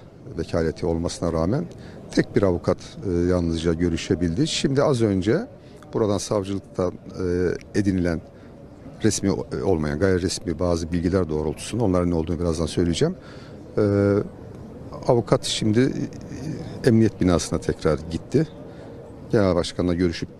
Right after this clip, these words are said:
gelecek. O döndükten sonra işin teknik boyutuyla ilgili, e, net bilgileri verebileceğiz. E, akşama kadar yetişmesini umut ediyoruz. Söylenen şu, bilindiği gibi dün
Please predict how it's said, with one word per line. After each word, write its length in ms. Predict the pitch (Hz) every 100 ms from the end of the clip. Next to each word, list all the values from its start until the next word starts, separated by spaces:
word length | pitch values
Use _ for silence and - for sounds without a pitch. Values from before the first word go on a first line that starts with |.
| -
gelecek. 520 | 104 90 87 147 -
O 160 | 113 98
döndükten 500 | 104 98 - - 95
sonra 440 | - 85 98 196 - - - - -
işin 300 | - 95 - - - -
teknik 360 | - - 98 -
boyutuyla 360 | 92 - 87
ilgili, 300 | 85 82 92
e, 60 | 160 - - - - - 98 - - - 95
net 300 | 98 - 98
bilgileri 420 | 87 90 90 90
verebileceğiz. 680 | 92 90 90 85 104 - - - - - - - - - -
E, 300 | 110 98 98 - - - - - - - - - - - - - - -
akşama 300 | - 143 143
kadar 300 | 143 151 151 - -
yetişmesini 540 | 127 - - 131 156
umut 260 | 139 131 117
ediyoruz. 380 | 92 87 113 151
Söylenen 600 | - - 139 131 135 135
şu, 420 | - - 127 - - - - - - - -
bilindiği 360 | 127 123 123 113
gibi 260 | 110 120 123 - - 110
dün 220 | 113 -